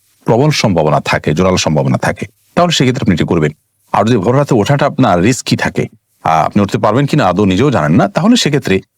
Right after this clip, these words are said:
আপনার জন্য ভিতরের নামাজকে আপনার না পড়ে ভোর রাতের জন্য ফেলে রাখাটা উচিত নয়। আপনি ভোর রাতে উঠবেন, সে প্রবল সম্ভাবনা ছিল, তারপরও আপনি উঠতে পারলেন, এরকম যদি হয়, তাহলে সেক্ষেত্রে, আহ,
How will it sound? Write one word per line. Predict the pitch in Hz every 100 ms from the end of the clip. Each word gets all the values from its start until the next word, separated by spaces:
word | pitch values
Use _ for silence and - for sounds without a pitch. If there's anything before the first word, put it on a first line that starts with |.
| _
আপনার | - - 123
জন্য | 101 113 113 113 - 92
ভিতরের | 95 98 104 98 87
নামাজকে | 87 98 113 - - 98 98 98 98 _ _ -
আপনার | 80 - 80 76 69 - -
না | 82 90 98
পড়ে | - 120 78 95
ভোর | - 92
রাতের | 85 90
জন্য | 80 80
ফেলে | 78 107
রাখাটা | 101 76 - -
উচিত | - - 113 123
নয়। | 120
আপনি | - - 165 110 175 -
ভোর | 113 131
রাতে | 135 139
উঠবেন, | 117 104 131
সে | - 117
প্রবল | 113 113
সম্ভাবনা | 127 - 95 85 80
ছিল, | 76 78 87
তারপরও | - 135 - 185 196
আপনি | 160 139
উঠতে | 104 101
পারলেন, | 104 85 82 -
এরকম | 123 143 123
যদি | 120
হয়, | 90 113 202 _ _ _
তাহলে | 170 214
সেক্ষেত্রে, | - 151 147 104 95 -
আহ, | - 90 85 82 80 78